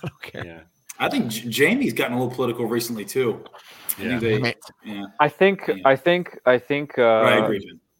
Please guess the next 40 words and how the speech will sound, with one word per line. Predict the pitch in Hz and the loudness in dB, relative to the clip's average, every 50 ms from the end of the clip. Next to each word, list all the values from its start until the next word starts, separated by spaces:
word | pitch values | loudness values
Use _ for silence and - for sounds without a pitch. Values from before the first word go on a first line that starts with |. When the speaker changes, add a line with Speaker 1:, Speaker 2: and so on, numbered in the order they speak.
| _ _ - | _ _ -10
Speaker 4:
I | 123 | -8
think | 123 - 143 139 127 120 107 | -4 -2 -4 -4 -4 -6 -6
Jam-, | 117 123 120 120 - - | -6 -4 -4 -4 -6 -8
I | - | -8
think | - - 127 123 113 | -6 -6 -6 -2 0
I'd | 113 110 107 | -2 0 0
laugh | 110 107 110 110 110 - | 2 2 2 0 0 -4
more | 123 117 113 117 120 | -8 -8 -6 -4 -4
with | 113 110 107 | -6 -6 -8
Jamie | 101 110 110 107 107 | -8 -8 -10 -8 -8
Carragher. | - 113 107 107 104 107 | -6 -4 -4 -2 -2 -4
I | 98 | -6
think | - - 107 101 98 | -6 -8 -10 -8 -8
Gary | 98 95 95 | -8 -8 -8
Neville | 95 95 92 90 92 90 | -8 -8 -8 -8 -8 -8
and | 90 90 | -8 -8
I | 92 90 | -10 -10
would | 87 | -10
probably | - - 90 90 90 | -8 -10 -10 -10 -10
get | 90 | -10
along | 90 90 90 90 90 | -10 -10 -10 -8 -8
Speaker 1:
Yeah, | 95 104 | -8 -8
Speaker 4:
more, | - | -8
Speaker 1:
but | - | -8
Speaker 4:
though. | - | -6
Speaker 1:
Gary | - 120 120 127 127 123 | -4 -2 -2 0 -2 -2
Neville | 117 113 113 107 107 101 95 - | -2 -2 -2 -2 -4 -4 -6 -6
was | - 107 101 90 | -8 -10 -10 -8
the | 98 107 107 95 | -8 -8 -8 -6
right | 101 107 107 107 98 - | -6 -4 -4 -4 -4 -6
back | 107 98 95 - | -6 -6 -6 -8
for | - - 101 | -8 -10 -12
the | 92 | -10
best | - 107 101 92 - - | -6 -6 -6 -6 -6 -6
right | 110 104 98 | -8 -8 -6
winger | 85 104 101 98 95 92 | -8 -8 -10 -10 -10 -10
of | 90 92 | -10 -8
all | 90 90 87 | -8 -10 -10
time, | - 95 87 87 92 | -10 -10 -10 -12 -12
so | - - 101 92 82 | -12 -10 -10 -10 -10